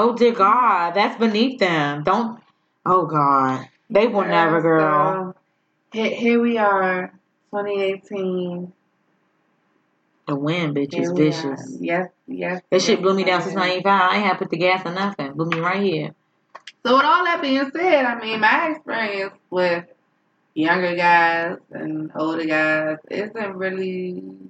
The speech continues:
Speaker 2: too much different.
Speaker 1: I like Cardi B said two thousand eighteen is the year of sugar daddies. And that's my sis.
Speaker 2: Listen, man, I, I had a preference for a while of older guys.
Speaker 1: Mm-hmm.
Speaker 2: And at this point, I just feel like, hey,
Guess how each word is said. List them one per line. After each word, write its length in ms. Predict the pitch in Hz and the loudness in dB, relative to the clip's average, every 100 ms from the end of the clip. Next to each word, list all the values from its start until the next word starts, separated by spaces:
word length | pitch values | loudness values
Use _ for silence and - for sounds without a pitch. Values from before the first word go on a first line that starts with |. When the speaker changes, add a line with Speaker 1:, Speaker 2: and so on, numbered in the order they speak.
| _ | _
Speaker 2:
too 100 | - 208 | -16 -12
much 180 | 196 190 - | -12 -12 -6
different. 400 | 254 262 - - | -6 -6 -10 -8
Speaker 1:
I 100 | - | -2
like 180 | 175 262 | 0 0
Cardi 260 | 254 262 285 | 2 2 2
B 160 | 240 | 0
said 180 | 302 226 | 2 2
two 60 | 233 | 2
thousand 220 | 220 202 | 2 2
eighteen 240 | 220 226 | 2 2
is 100 | 208 | 2
the 80 | 190 | 0
year 180 | 180 185 | 2 2
of 60 | 170 | 2
sugar 220 | 208 175 | 0 2
daddies. 440 | 151 135 127 147 - 135 127 - - - - | 2 2 -4 -6 -8 -8 -8 -10 -8 -8 -2
And 160 | 185 185 | 2 2
that's 180 | 220 | 2
my 140 | 220 185 | 0 -4
sis. 440 | - 208 151 139 | 0 0 0 -2
Speaker 2:
Listen, 140 | 160 156 | -8 -6
man, 460 | 160 156 151 - - - | -4 -4 -4 -8 -12 -10
I, 420 | 170 180 180 180 - | -2 0 0 -4 -10
I 160 | - 180 | -6 -4
had 200 | 202 202 | -2 -2
a 100 | 190 | -2
preference 560 | 190 190 185 185 185 - | -2 -4 -4 -6 -6 -8
for 200 | 90 160 | -4 -4
a 20 | |
while 540 | 165 85 85 92 - 87 | -2 0 0 -2 -4 -8
of 80 | - _ _ | -10 _ _
older 320 | - 156 175 170 | -4 -2 -2 -4
guys. 540 | - - 87 - - - - | -2 -2 -2 -4 -8 -14 -10
Speaker 1:
Mm-hmm. 240 | 170 160 | -8 -6
Speaker 2:
And 280 | 160 160 156 | -4 -2 -2
at 140 | 156 151 | -6 -8
this 120 | 160 _ | -14 _
point, 180 | 175 165 | -10 -8
I 100 | 160 | -8
just 200 | 156 156 - | -10 -14 -10
feel 120 | 147 | -8
like, 220 | 139 135 | -6 -4
hey, 400 | 135 135 131 131 | -4 -4 -6 -10